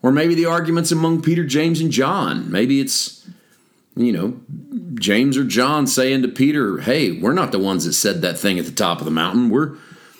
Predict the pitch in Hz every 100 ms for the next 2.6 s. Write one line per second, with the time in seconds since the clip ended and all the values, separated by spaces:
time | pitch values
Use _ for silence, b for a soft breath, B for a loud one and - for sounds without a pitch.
0 | B 127 160 - 123 113 151 180 117 101
1 | 98 120 104 117 165 - 110 113 165 151
2 | 202 151 90 120 160 160